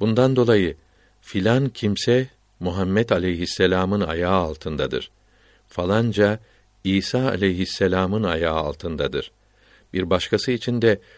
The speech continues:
Musa aleyhisselamın ayağı altındadır demişlerdir. Aleyhimüsselavatü ve tahiyyatü ve teslimatü etemmuha ve ekmeluha. Bu parçalar eğer sülük yoluyla aşılır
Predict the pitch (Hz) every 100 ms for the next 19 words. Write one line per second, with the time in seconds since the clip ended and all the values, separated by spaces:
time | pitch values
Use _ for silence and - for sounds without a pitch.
0 | _ - 90 95 - 131 123 95 92 85
1 | - 90 90 90 98 95 82 90 90 80
2 | 80 - 82 80 76 73 - _ _ _
3 | _ 80 73 - 76 67 62 - - _
4 | _ _ _ _ _ _ _ _ _ 98
5 | 104 92 82 - 90 85 82 78 - 85
6 | 80 - 76 87 82 85 85 85 80 -
7 | 82 - 90 82 85 76 98 - - 110
8 | 101 92 85 87 73 62 - 80 73 60
9 | - - _ _ _ _ _ _ _ _
10 | _ _ _ _ 190 196 151 - 139 139
11 | 139 - _ _ _ _ _ _ 98 107
12 | 113 98 - _ _ - - 104 143 -
13 | 95 92 107 90 82 85 98 98 95 -